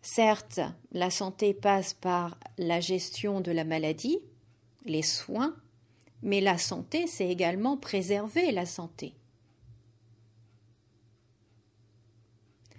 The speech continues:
Ce qui est un aspect qui est complètement oublié, inexistant dans nos sociétés, euh,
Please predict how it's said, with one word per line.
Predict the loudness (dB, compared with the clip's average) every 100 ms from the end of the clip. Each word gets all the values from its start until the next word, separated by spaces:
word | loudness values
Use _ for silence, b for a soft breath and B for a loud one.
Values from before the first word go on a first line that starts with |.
| b b b -20 -12
Ce | -6 -4
qui | -4 2
est | 4 6 4 -2 _ -6
un | -2 0
aspect | -2 2 2 2
qui | 0
est | -2 -2
complètement | 2 2 2 -2 -4 -2 -2 -2 -2 -2
oublié, | -4 -4 -4 -6 0 0 2 -2
inexistant | 0 -2 -2 -6 -4 -4 -4 -6 b b b b b b b b _ -20 _
dans | -8 -2 0
nos | 0 -2
sociétés, | -2 -2 -2 -4 0 2 2 0 -8 _ -12 -4
euh, | -4 -2 -4 -6